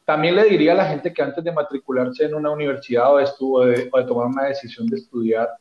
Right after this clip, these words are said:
sea en tu país o sea fuera del país, está muy bueno que puedas darte un tiempo muerto,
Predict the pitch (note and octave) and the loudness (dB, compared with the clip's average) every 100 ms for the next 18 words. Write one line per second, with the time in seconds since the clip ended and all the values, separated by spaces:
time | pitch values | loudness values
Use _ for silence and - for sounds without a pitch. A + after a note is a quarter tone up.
0 | _ _ _ - D#3+ E3+ F3+ - C3 C#3+ | _ _ _ -2 0 2 2 2 2 2
1 | E3+ - B2+ B2 B2 D3+ D3+ A2+ G#2 G#2 | 2 -2 -2 -2 0 2 2 0 -4 -6
2 | - _ _ _ _ _ _ _ _ _ | -12 _ _ _ _ _ _ _ _ _
3 | _ _ _ _ _ _ _ D3+ E3+ F3 | _ _ _ _ _ _ _ -2 0 2
4 | G#3 G#3 A3 A3 G#3+ B3 - - _ _ | 4 6 4 6 4 2 -4 -16 _ _
5 | _ _ _ _ _ _ _ _ D3+ C#3 | _ _ _ _ _ _ _ _ -2 0
6 | D#3 D#3+ E3+ F3 E3+ F3+ F#3 F#3 - D#3+ | 4 4 4 2 2 2 0 0 -8 -8
7 | D#3+ F3 E3+ E3 D#3+ E3+ D#3+ D3+ C#3+ C3+ | -2 0 2 2 2 2 2 0 0 -2